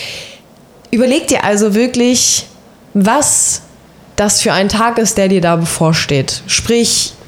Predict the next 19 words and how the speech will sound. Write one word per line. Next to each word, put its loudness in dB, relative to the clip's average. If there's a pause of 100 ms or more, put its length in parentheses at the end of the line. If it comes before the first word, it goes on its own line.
(1400)
ist 0
das 2
einfach -2
ein 2
ganz, 0
ganz 0
wichtiger 0
Tag -2
in 2
Bezug 0
auf 0
ein 0
Ziel, 2
was 0
du 0
erreichen 0
möchtest? 0
Ist 2
es, 2